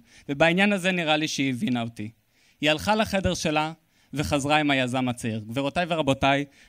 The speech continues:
אני רוצה להציג לכם את היזם הצעיר שלנו, קוראים לו קמפנק. כלבלב צעיר שבדיוק סיים את הצבא ויש לו רעיון אדיר, משהו שהולך לשנות את העולם.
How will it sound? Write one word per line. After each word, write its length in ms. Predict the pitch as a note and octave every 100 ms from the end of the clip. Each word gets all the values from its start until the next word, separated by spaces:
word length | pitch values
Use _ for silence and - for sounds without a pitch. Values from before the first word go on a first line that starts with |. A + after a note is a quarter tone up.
| -
אני 140 | C#3
רוצה 260 | B2+ B2 E3+
להציג 320 | E3 - D3+
לכם 300 | D3+ D3+ C3+
את 100 | B2
היזם 340 | B2 B2 C#3+
הצעיר 340 | C3+ C3 C3 C#3
שלנו, 360 | C#3 C#3 C#3
קוראים 300 | A#2+ B2+ C#3+
לו 80 | C#3
קמפנק. 720 | - C#3 B2+ A2+ A2+ G#2 - _ _ _ _ _ _ _ -
כלבלב 380 | D3 E3 A#3
צעיר 320 | F#3+ G3 G3 G3+
שבדיוק 420 | G3 D3+ D3 F3
סיים 260 | D#3+ D#3
את 120 | E3+ E3
הצבא 400 | D3 C#3 C3 D#3+
ויש 280 | C#3+ D3+ -
לו 120 | E3
רעיון 380 | C#3 C3 C#3+ D3
אדיר, 340 | C3+ B2+ B2+ A#2
משהו 300 | D3 F3+ F#3+
שהולך 400 | - D3 D3+ -
לשנות 400 | C#3+ D3 C#3 D3
את 140 | C#3
העולם. 380 | B2+ B2 A#2+ A2+